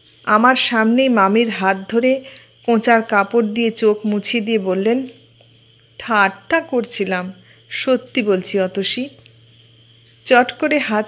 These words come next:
ছাড়িয়ে মামি চলে গেল। আমি বললাম, "কেন মিথ্যে চটালের মামিকে?" যতীন মামা বললেন, "চটেনি, লজ্জায় পালালো।" কিন্তু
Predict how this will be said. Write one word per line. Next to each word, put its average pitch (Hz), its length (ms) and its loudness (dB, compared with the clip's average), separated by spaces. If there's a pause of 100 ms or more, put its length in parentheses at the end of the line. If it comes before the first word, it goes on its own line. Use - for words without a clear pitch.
ছাড়িয়ে 269 280 -2
মামি 202 300 0
চলে 175 280 -2
গেল। 175 260 -4 (1080)
আমি 208 240 2
বললাম, 208 480 2 (800)
"কেন 302 360 2
মিথ্যে 277 440 -4
চটালের 226 520 0
মামিকে?" 185 500 -4 (1080)
যতীন 233 360 0
মামা 233 240 0
বললেন, 208 420 0 (600)
"চটেনি, 185 760 -4 (320)
লজ্জায় 190 680 -2
পালালো।" 170 440 -6 (1200)
কিন্তু 269 420 -4